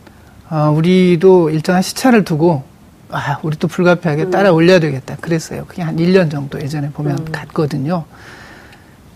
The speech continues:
Speaker 1: 우리나라가 금리를 올려야 하는 이유는, 아, 기본적으로 이제 자금이
Speaker 2: 네.
Speaker 1: 이자가 높은 쪽을 향해서 움직여 가게 되어 있으니까
Speaker 2: 음.
Speaker 1: 그 부분을 좀 줄이자는,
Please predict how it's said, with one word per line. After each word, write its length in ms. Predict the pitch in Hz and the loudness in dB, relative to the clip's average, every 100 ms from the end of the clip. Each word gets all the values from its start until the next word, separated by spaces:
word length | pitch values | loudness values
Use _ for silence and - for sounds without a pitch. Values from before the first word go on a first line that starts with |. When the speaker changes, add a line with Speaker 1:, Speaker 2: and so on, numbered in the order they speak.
| - - - - | -20 -20 -12 0
Speaker 1:
우리나라가 800 | 185 220 233 226 214 202 208 | 4 8 8 6 6 6 6
금리를 420 | 233 - 202 214 196 | 4 2 4 6 6
올려야 400 | 170 196 208 208 | 6 8 8 6
하는 300 | 214 214 160 | 2 2 2
이유는, 540 | 156 156 180 170 127 139 - - - - - | 2 0 0 -2 -4 -10 -20 -20 -20 -20 -12
아, 140 | 160 | -8
기본적으로 520 | 147 185 196 208 208 220 | -2 4 6 8 8 6
이제 220 | 180 151 | 2 -2
자금이 720 | - - 170 185 226 190 165 233 - | -4 0 2 4 4 4 0 -6 -12
Speaker 2:
네. 220 | 190 180 175 | -6 0 2
Speaker 1:
이자가 340 | 160 214 220 | 6 6 6
높은 380 | 180 160 - 202 | 4 0 0 2
쪽을 300 | 220 202 180 | 6 6 6
향해서 380 | 175 165 156 202 | 2 -2 0 0
움직여 480 | 165 170 202 196 | 2 0 2 2
가게 280 | 185 165 170 | 2 0 -2
되어 220 | 170 160 | 0 2
있으니까 720 | 170 175 170 139 131 185 175 135 | 2 0 -4 -6 -4 0 0 -2
Speaker 2:
음. 340 | 202 190 185 180 - | -6 -6 -8 -10 0
Speaker 1:
그 100 | 196 | 4
부분을 360 | 226 220 240 | 6 8 6
좀 340 | 190 160 135 123 - - | 6 2 -2 -10 -16 -8
줄이자는, 640 | 208 196 185 175 156 127 | 0 2 4 2 0 -4